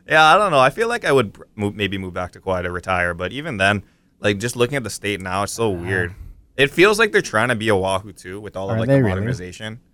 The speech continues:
Speaker 1: Yeah, but it, it's, I don't know. Kauai was nice because it had, like, that small island
Speaker 2: Simple.
Speaker 1: look. Yeah, yeah. But when they have, like, Targets and, uh,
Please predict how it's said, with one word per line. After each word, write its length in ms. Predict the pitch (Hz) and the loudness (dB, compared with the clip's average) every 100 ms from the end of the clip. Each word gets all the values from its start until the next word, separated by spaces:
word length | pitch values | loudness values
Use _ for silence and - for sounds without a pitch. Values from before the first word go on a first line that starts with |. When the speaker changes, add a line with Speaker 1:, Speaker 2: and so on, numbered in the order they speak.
| _ _ _ _ _ _ _ _ | _ _ _ _ _ _ _ _
Speaker 1:
Yeah, 200 | 87 90 | -2 -2
but 240 | 85 82 | -2 -4
it, 180 | 58 92 | -6 -12
it's, 460 | 95 98 - - - _ - | -12 -12 -12 -14 -16 _ -14
I 80 | 92 | -10
don't 120 | 87 | -8
know. 260 | 82 87 - _ | -8 -12 -20 _
Kauai 240 | 123 147 | 4 6
was 140 | 156 110 | 6 2
nice 240 | 98 101 | 0 -2
because 260 | 101 - 95 | -4 -6 -6
it 80 | 87 | -2
had, 200 | 90 90 | -2 -2
like, 120 | 87 | -8
that 160 | 87 | -14
small 420 | - 92 87 87 90 | -16 -16 -12 -12 -12
island 240 | - 85 | -12 -12
Speaker 2:
Simple. 440 | 90 165 156 90 | -6 -4 -2 -4
Speaker 1:
look. 100 | 85 - - | -6 -8 -8
Yeah, 280 | 98 92 | -4 -4
yeah. 240 | 92 87 85 | -4 -8 -10
But 180 | 90 85 | -12 -8
when 120 | 107 | -2
they 80 | 110 | 2
have, 200 | 113 107 | 2 2
like, 140 | 101 | -2
Targets 520 | - 95 92 92 90 | -4 -6 -6 -6 -10
and, 220 | - 90 87 _ _ _ _ _ _ | -14 -20 -20 _ _ _ _ _ _
uh, 440 | - 65 65 - | -16 -16 -16 -18